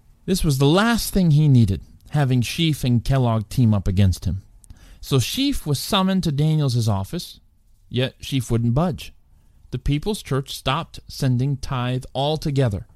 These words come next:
And Sheaf also worked to block the General Conference president from speaking to his church,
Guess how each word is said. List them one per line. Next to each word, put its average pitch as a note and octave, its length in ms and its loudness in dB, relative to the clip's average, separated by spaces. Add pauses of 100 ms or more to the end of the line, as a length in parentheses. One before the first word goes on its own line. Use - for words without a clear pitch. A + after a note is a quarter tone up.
(1400)
And C#3+ 160 0
Sheaf B3 380 -2
also A3+ 380 -2
worked C3 460 -2
to E3+ 100 -2
block C3 320 2
the C#3 80 -2
General B2 360 2
Conference A2 440 0
president D3 520 0
from B2 160 -2
speaking G#2+ 500 -2
to G#2 120 -4
his G2 160 -2
church, - 480 -2